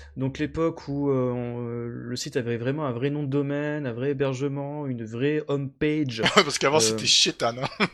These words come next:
Speaker 2: <laughs>
Speaker 1: Ah bah oui. Euh, une vraie homepage sur WordPress, où à l'époque, ça avait juste de news qui envoyaient vers le forum ou de, de
Speaker 2: Mm.
Speaker 1: pages avec les boîtes ici. Je me souviens que j'étais inscrit. Et j'ai jamais participé plus que ça, en fait. Je faisais que lire, parce que ça me suffisait créer, créer l'hébergement comme ça.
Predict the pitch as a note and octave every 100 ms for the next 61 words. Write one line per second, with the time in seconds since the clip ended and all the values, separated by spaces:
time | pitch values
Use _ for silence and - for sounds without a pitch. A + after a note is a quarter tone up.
0 | G3+ - B2 B2 C#3 B2+ - D#3+ D3 -
1 | A#2+ A#2 A#2+ A#2 E3+ D#3 C3+ D#3 D3+ B2
2 | - B2+ C3 - - C#3 C#3 C#3 - A#2+
3 | A2+ A2+ C3 - G#2+ G#2+ G#2+ A#2+ B2+ -
4 | A2+ A#2+ A#2 B2 B2+ B2+ G#2 G#2+ A#2 A2
5 | A2+ - A2+ A2+ B2 B2 G#2 G#2+ G#2+ G2+
6 | G2+ G#2+ - A2+ A#2+ G#2+ G2 G2+ G2+ G2
7 | G#2+ D#3+ - _ - A#2+ E3+ C#3+ C#3 C3+
8 | - D3 G#3 - _ _ A2 G#2 G#2 A2+
9 | B2+ A2+ - - C#3 - B2+ B3 B3 C3+
10 | A2 - G2+ G2+ C3+ B3 - - - A2
11 | - - A2+ A2+ A2+ - A2 G#2+ G#2+ -
12 | A2 G#2 G#2+ A2 A#2 D#3+ -